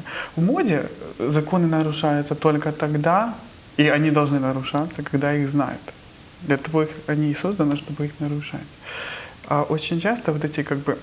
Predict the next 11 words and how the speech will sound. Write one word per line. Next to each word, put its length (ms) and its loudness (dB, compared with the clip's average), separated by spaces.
<clears throat> 840 0
моменты 640 2
акцентов, 720 2
цветосочетаний, 960 0
э, 180 2
у 80 2
начинающих, 760 -2
э, 120 0
дизайнеров, 500 0
они, 280 2
э, 200 -4